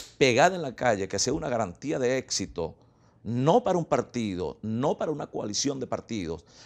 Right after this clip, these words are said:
que sea una garantía de éxito para el país,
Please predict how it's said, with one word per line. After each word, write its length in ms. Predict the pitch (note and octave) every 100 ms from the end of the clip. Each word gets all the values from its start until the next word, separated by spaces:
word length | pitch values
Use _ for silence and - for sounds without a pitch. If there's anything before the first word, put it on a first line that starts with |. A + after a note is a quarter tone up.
| -
que 100 | -
sea 160 | C3
una 160 | D#3+ F3
garantía 460 | D3 A2+ G#2+ D#3 D3
de 100 | D#3
éxito 400 | D#3+ A2+ G#2+ -
para 380 | - D#3+ G#3
el 80 | F3+
país, 460 | - D3+ A2+ B2+